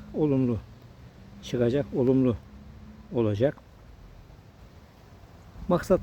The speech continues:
tabi burada ne kadar doğal, ne kadar sağlıklı gıdaya kendi imkanlarımızla ulaşabilirsek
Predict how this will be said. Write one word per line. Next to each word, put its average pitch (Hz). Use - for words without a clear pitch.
tabi 170
burada 160
ne 185
kadar 147
doğal, 151
ne 160
kadar 147
sağlıklı 139
gıdaya 135
kendi 156
imkanlarımızla 123
ulaşabilirsek 147